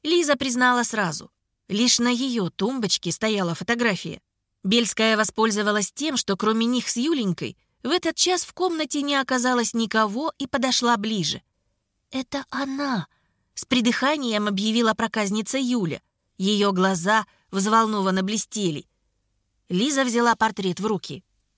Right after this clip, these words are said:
Рамка действительно треснула, разбитое стекло убрали вовсе. А вот сама карточка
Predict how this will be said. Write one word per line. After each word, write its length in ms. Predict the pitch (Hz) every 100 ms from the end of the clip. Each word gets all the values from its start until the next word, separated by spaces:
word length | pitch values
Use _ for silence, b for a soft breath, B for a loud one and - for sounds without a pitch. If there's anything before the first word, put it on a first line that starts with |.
| _
Рамка 340 | 320 403 381 202
действительно 680 | 180 - 190 180 180 180
треснула, 640 | 180 269 302 247 233 220 214 _ _
разбитое 580 | 208 214 185 214 208 202
стекло 400 | 190 226 - 285
убрали 420 | 202 170 175 165
вовсе. 500 | 160 190 226 - 202 - _ _ _ _
А 160 | 185 185
вот 220 | 196 185
сама 400 | 196 185 185 175
карточка 680 | - 185 170 185 - -